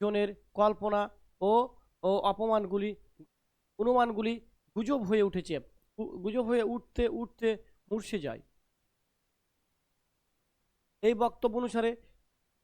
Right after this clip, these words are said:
মানুষের, সমাজের যে জীবন সত্য প্রকাশিত হয়েছে তা আলোচনা করো। তাহলে আমরা যে, আমাদের যে টপিকগুলো আছে,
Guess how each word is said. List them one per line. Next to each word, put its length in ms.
মানুষের, 560
সমাজের 560
যে 120
জীবন 300
সত্য 300
প্রকাশিত 300
হয়েছে 180
তা 160
আলোচনা 320
করো। 280
তাহলে 160
আমরা 200
যে, 200
আমাদের 280
যে 120
টপিকগুলো 600
আছে, 320